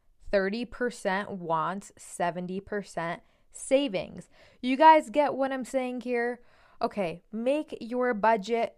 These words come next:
knowing those three principles, your needs, your wants, and how much you are going to save. I do believe that you should be saving, the percentage that you are choosing should be always higher than that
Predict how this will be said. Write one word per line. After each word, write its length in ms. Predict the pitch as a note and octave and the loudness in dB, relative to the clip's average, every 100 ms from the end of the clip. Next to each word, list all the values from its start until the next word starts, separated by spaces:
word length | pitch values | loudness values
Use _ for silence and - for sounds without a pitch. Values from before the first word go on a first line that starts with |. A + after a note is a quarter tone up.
| _ | _
knowing 540 | G3+ G#3 A3+ A#3 A#3 | -4 0 2 0 -2
those 220 | A3 G#3+ G#3+ | -2 -2 -6
three 380 | - A#3 B3+ | -10 -6 -6
principles, 800 | B3 - G#3 G#3+ F#3 G3 G3 G3 _ - | -4 -4 -4 -4 0 2 2 -2 _ -10
your 340 | F#3 F3+ F3 | -4 -4 -4
needs, 680 | F3+ A3 C#4+ D#4 D#4+ B3 - - _ _ _ | -4 -4 -4 -4 -6 -10 -20 -20 _ _ _
your 300 | F#3 F#3 F3+ | -6 -2 0
wants, 720 | E3+ E3+ A3+ D4+ D#4 - - - _ | -2 0 2 2 0 -6 -20 -20 _
and 220 | - G#3+ G3+ | -6 -4 -6
how 280 | - C#4 | -4 -4
much 340 | C#4+ C4 B3+ - | -2 -4 -6 -10
you 200 | G#3 G3+ | -6 -2
are 140 | G3 | -2
going 340 | G3 F#3 F#3 F#3+ | -2 -6 -6 -8
to 160 | - | -10
save. 540 | F3+ - G#3 G#3 G#3 G#3 - _ _ _ _ | -12 -6 -2 0 -2 -4 -18 _ _ _ _
I 420 | G3+ A3 A#3+ B3 - F#3+ | 4 6 6 4 -4 -10
do 340 | F3 A3+ B3 A3+ | -6 -6 -4 -4
believe 760 | G3+ G3 F#3+ A3 B3+ B3+ F#3+ | -2 -2 -4 -6 -6 -8 -6
that 180 | G3+ - | -4 -4
you 160 | G#3 G#3 | -6 -8
should 220 | A#3 F#3 | -10 -8
be 140 | G3 | -10
saving, 800 | - - - B3 B3+ C4 B3+ B3 | -12 -14 -8 -6 -4 -6 -8 -8
the 100 | G#3 | -8
percentage 600 | G3+ - G#3 G#3+ A#3 F#3+ | -8 -6 -6 -6 -8 -8
that 140 | G3+ | -8
you 140 | F#3 F#3+ | -6 -4
are 280 | F#3 F3+ - | -2 -4 -8
choosing 600 | - G#3 G3+ A3+ C4 C4+ | -14 -10 -8 -8 -8 -12
should 320 | - A3 G3 | -10 -8 -8
be 200 | G3 G#3 - | -8 -8 -2
always 440 | G3+ G#3 A#3 A3+ A3 | -2 0 0 -2 -6
higher 720 | - - G3+ G#3+ A3 A3 - | -12 -2 -2 0 -4 -6 -8
than 260 | F#3+ F#3 F3+ | -8 -6 -2
that 340 | F#3 G3 | 0 0